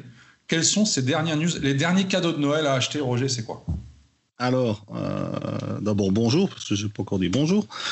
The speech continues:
Speaker 2: Donc, euh, j'ai vu cette semaine que Biel revenait avec une nouvelle carafe. Donc, ce sera le millésime deux mille six, qui est, euh, l'assemblage de trois fûts,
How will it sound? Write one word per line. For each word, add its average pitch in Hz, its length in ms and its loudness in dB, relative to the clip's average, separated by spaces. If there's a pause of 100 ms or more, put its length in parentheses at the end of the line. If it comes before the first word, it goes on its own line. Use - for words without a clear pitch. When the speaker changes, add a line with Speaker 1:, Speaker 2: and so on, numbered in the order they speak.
(260)
Speaker 2:
Donc, 117 300 2
euh, 123 400 4
j'ai 151 180 4
vu 196 140 4
cette 208 160 2
semaine 220 380 4
que 214 100 2
Biel 170 420 4
revenait 135 480 2
avec 113 260 0
une 113 80 4
nouvelle 233 240 4
carafe. 107 520 -4
Donc, 104 200 -8
ce - 140 -16
sera - 240 -6
le 92 160 -2
millésime 120 540 4
deux 120 140 4
mille 117 180 4
six, 143 460 2
qui - 180 -4
est, 113 60 2
euh, 117 440 0
l'assemblage 104 500 0
de 107 100 2
trois 156 220 -2
fûts, 151 280 0